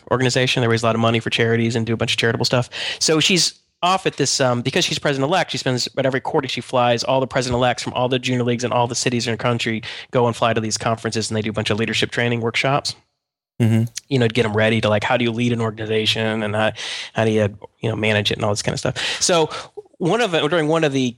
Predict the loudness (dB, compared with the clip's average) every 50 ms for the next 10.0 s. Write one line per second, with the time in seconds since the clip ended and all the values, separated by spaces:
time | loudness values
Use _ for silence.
0 | _ _ -4 0 0 2 2 2 0 0 -2 -6 -6 -6 -8 -10 -4 -2 0 2
1 | 4 4 4 2 2 -2 -6 -10 _ _ _ -20 -20 _ _ _ _ _ -6 -2
2 | 0 2 2 0 -2 -4 _ _ -6 -2 0 2 2 4 4 4 4 2 2 0
3 | 0 0 0 2 2 2 2 2 0 -2 _ _ _ _ _ _ _ _ _ _
4 | 0 2 2 2 2 2 2 2 2 2 2 2 2 2 2 2 0 -2 -6 -8
5 | -12 -16 _ _ _ _ -2 0 2 2 2 2 2 2 2 2 2 2 2 2
6 | 2 2 2 2 2 0 0 -2 -4 -8 -14 _ _ _ _ 0 0 0 2 0
7 | -2 -2 0 2 2 2 2 2 0 -2 -6 -8 -10 -14 _ _ _ _ _ _
8 | _ _ -2 0 0 2 2 2 2 2 2 2 2 2 0 -2 -4 _ _ _
9 | _ _ _ _ _ _ -4 -2 0 2 2 2 2 2 2 2 0 -2 -4 -6